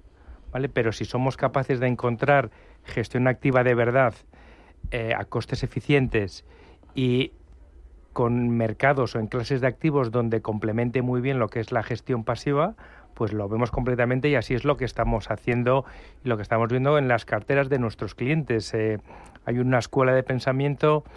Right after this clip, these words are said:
que, hilándolo con el tema multiactivos que comentábamos antes, que pensamos también que es muy relevante, gran parte del retorno final de estas inversiones viene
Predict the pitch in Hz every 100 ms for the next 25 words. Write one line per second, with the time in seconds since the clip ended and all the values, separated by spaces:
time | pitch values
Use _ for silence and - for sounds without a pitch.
0 | - - - - 123 120 - - 120 113
1 | 127 135 135 135 127 113 131 131 135 131
2 | 123 127 120 - 160 156 131 117 117 110
3 | 117 120 113 156 143 - - 107 98 117
4 | 113 - 117 135 120 113 117 113 120 123
5 | 135 127 156 175 - - - _ 120 120
6 | 117 131 - 135 131 127 131 135 127 131
7 | - 123 135 135 123 127 - 131 123 -
8 | 143 143 120 131 147 170